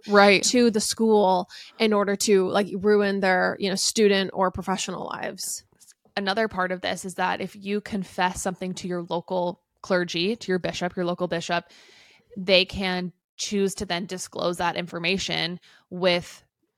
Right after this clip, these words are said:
Speaker 1: B Y U officials, and that jeopardizes your ability to stay in school, which is why the fact that he was potentially sharing things with his therapist, and then she decided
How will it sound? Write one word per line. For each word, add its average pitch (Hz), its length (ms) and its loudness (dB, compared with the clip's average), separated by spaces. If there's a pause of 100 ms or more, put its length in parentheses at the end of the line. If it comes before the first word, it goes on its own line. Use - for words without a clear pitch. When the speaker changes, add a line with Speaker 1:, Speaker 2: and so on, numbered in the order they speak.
(280)
Speaker 1:
B 180 160 0
Y 190 100 4
U 196 220 4
officials, 175 500 -2
and 170 180 -6
that 160 220 0 (100)
jeopardizes 165 640 -2
your 175 100 -2
ability 165 360 -4
to 170 40 -8
stay 160 260 -6
in 156 120 -10
school, 165 500 -2 (220)
which 226 180 6
is 208 240 -2 (420)
why 214 760 6 (560)
the 190 80 -6
fact 202 220 0
that - 220 -4
he - 200 -4
was 196 160 -2
potentially 202 420 -6
sharing 190 420 -4
things 185 240 -6
with 185 140 -4
his 180 220 -6
therapist, 185 580 -2
and 185 100 -6
then 185 120 -4
she - 260 -4
decided 180 760 -2